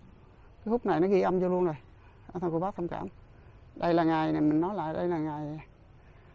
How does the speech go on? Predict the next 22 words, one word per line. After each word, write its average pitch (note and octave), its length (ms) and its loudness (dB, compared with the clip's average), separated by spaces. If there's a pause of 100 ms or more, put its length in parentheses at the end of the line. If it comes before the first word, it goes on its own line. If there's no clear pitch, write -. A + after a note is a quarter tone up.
(260)
à, D#3+ 280 -10 (1120)
Đức G3+ 120 -10
Phật D3+ 200 -4
nhập E3+ 180 0
diệt D3+ 220 0
cô E3+ 100 -4
bác. F#3 160 -10 (840)
Giữa E3+ 180 2
rừng D#3 320 2
Sa F3 200 -2
La E3+ 160 -4
Sông E3 200 -6
Thọ. - 240 -12 (1120)
Đây. D#3 120 -4 (840)
Đó D#3+ 180 -4
là C#3+ 420 -4 (120)
gì? D#3 100 -10 (580)
Là C#3+ 180 -6
Tứ F#3+ 160 -2
Đại D3 160 0
Đồng D#3 160 -2
Tâm, D#3 220 -2